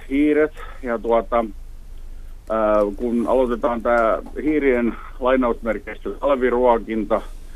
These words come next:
esimerkiksi ratakilla tuossa syys-lokakuussa.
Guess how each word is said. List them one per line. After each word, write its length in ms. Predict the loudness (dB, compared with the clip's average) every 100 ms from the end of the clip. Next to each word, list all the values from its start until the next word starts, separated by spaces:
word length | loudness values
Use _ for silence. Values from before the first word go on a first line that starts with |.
| -14 -14 -12 -12 -8
esimerkiksi 460 | -4 -2 -2 -2 -4
ratakilla 760 | 0 2 4 2 4 2 2
tuossa 300 | -2 -6 -4
syys-lokakuussa. 1080 | 0 0 0 -2 0 0 -2 -2 -4 -2 -4